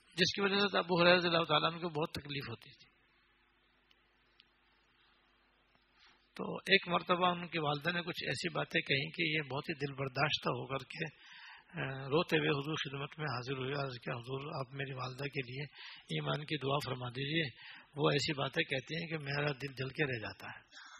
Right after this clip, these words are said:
اور میں جانتا ہوں کہ ایسی باتوں سے ان کے،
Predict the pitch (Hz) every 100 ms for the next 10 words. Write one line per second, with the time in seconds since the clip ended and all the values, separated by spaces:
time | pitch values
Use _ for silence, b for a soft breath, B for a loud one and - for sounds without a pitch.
0 | B B _ - _ - _ _ _ _
1 | _ _ _ _ _ _ _ - - 151
2 | 143 147 135 135 143 170 160 151 160 147
3 | 143 - - 175 143 156 135 135 170 139
4 | 147 143 139